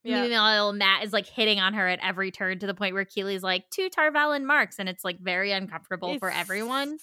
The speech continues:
Speaker 1: super weird 'cause she
Speaker 2: And
Speaker 1: is not a
Speaker 2: Isendra
Speaker 1: sex worker. And
Speaker 2: No.
Speaker 1: so it's in-, completely inappropriate.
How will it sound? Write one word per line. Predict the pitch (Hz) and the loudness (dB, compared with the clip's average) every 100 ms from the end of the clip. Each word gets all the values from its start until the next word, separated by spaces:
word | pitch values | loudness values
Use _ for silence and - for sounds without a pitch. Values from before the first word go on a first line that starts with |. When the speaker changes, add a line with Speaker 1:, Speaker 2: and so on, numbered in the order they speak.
| 415 | -8
Speaker 1:
super | 392 320 254 | -8 -6 -8
weird | 202 190 190 190 208 | -8 -10 -10 -12 -8
'cause | 349 294 | -8 -4
she | 370 | 2
Speaker 2:
And | 415 | 2
Speaker 1:
is | 294 | 4
not | 320 359 453 | 6 6 6
a | |
Speaker 2:
Isendra | 440 | 4
Speaker 1:
sex | 339 277 285 | 0 -2 -2
worker. | 240 214 - 208 208 208 | -6 -4 -6 -8 -8 -4
And | 285 | 4
Speaker 2:
No. | 311 349 196 190 | 6 8 8 6
Speaker 1:
so | 247 233 226 | 4 2 0
it's | 262 220 | -4 -10
in-, | 285 247 | -10 -10
completely | 311 262 392 311 285 | -8 -6 -6 -4 -6
inappropriate. | 240 226 175 180 180 175 | -6 -8 -10 -10 -10 -12